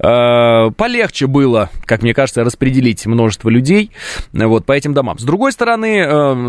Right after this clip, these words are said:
читаешь реальные, э, бы-, бы-, бытоописания тех времён, вот как есть такая фраза «семеро по лавкам». Собственно, что это за лавки, да? Вот, кто-то знает, кто-то не знает. Ну, расскажу. Вот есть изба, допустим, и, э, по краям этой избы стоят лавки.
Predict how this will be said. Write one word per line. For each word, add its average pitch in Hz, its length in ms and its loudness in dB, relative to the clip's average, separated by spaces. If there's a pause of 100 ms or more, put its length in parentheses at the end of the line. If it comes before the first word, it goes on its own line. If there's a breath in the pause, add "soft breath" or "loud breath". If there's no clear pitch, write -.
читаешь 156 560 -2
реальные, 123 580 0
э, 110 520 2
бы-, 117 180 0
бы-, 147 220 -2
бытоописания 170 1040 -2
тех 165 220 -2
времён, 147 460 0
вот 123 260 -2
как 123 220 0
есть 139 200 2
такая 123 180 0
фраза 151 300 -2
«семеро 156 420 0
по 139 120 -2
лавкам». 117 600 -2 (520 loud breath)
Собственно, 104 280 -2
что 156 160 0
это 151 140 -4
за 127 140 0
лавки, 123 420 0
да? 131 320 0 (140)
Вот, 110 220 -8 (220)
кто-то - 280 -2
знает, 147 320 0
кто-то 104 200 -8
не 104 120 -2
знает. 170 380 -2
Ну, 190 140 -2
расскажу. 135 400 -2
Вот 135 180 -2
есть 175 240 0
изба, 156 400 0
допустим, 175 580 -4
и, 180 380 0
э, 117 520 4
по 139 140 2
краям 120 360 0
этой 113 180 0
избы 151 220 0
стоят 139 400 0
лавки. 92 480 -4